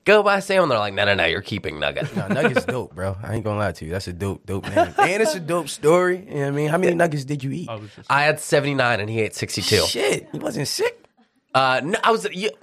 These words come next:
Speaker 1: you know how it is when you're nineteen. You could just
Speaker 2: Oh,
Speaker 1: do that. I was
Speaker 2: yeah,
Speaker 1: ready. I was like,
Speaker 2: yeah,
Speaker 1: "Yeah, all right,
Speaker 2: yeah,
Speaker 1: let's have some
Speaker 2: yeah.
Speaker 1: beer." Uh, so I, yeah, did that. And, and also weed.
Speaker 2: Yeah, yeah,
Speaker 1: Yeah.
Speaker 2: yeah. You know what I mean? You was hungry all
Speaker 1: Yeah,
Speaker 2: day.
Speaker 1: yeah,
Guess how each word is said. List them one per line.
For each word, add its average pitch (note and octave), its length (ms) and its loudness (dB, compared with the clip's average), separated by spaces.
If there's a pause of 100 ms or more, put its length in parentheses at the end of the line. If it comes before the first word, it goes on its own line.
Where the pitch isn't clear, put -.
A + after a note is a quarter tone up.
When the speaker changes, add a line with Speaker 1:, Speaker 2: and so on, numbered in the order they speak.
(140)
Speaker 1:
you B3 80 0
know A3 80 4
how A#2+ 160 2
it A2+ 80 2
is A2+ 140 0
when A2 80 -2
you're G2+ 80 0
nineteen. A2 640 -2
You E3+ 60 -6
could B2 120 -10
just B2 140 4
Speaker 2:
Oh, - 40 6
Speaker 1:
do D3+ 120 6
that. D#3 120 6
I E3+ 80 4
was D#3 140 4
Speaker 2:
yeah, D3 60 2
Speaker 1:
ready. D#3+ 200 6
I E3 120 6
was E3 100 4
like, F3 120 4
Speaker 2:
yeah, G#3 180 6
Speaker 1:
"Yeah, A3 100 6
all G#3+ 100 8
right, A3 120 6
Speaker 2:
yeah, G#3 80 8
Speaker 1:
let's F#3+ 140 4
have F3 200 -2
some E3+ 140 -4
Speaker 2:
yeah. A#2 40 -10
Speaker 1:
beer." E3+ 280 4 (200)
Uh, B2+ 720 2
so C#3+ 380 4
I, B2+ 680 4
yeah, C#3+ 220 2
did C3+ 240 0
that. D3 260 4
And, B2+ 260 0
and G#3+ 280 2
also C3+ 560 2 (560)
weed. F2 400 2 (200)
Speaker 2:
Yeah, A2+ 380 -2
yeah, G#2 160 -2
Speaker 1:
Yeah. G2 260 2
Speaker 2:
yeah. G2+ 120 -8
You A#2 160 -10
know F#2 40 -14 (120)
what G2+ 80 -4
I - 20 -4
mean? G#2 220 -4
You A#2 80 -4
was F2+ 100 -8
hungry F2 320 -6
all - 80 -2
Speaker 1:
Yeah, D#3 80 6
Speaker 2:
day. G#2 340 0
Speaker 1:
yeah, F2 300 -4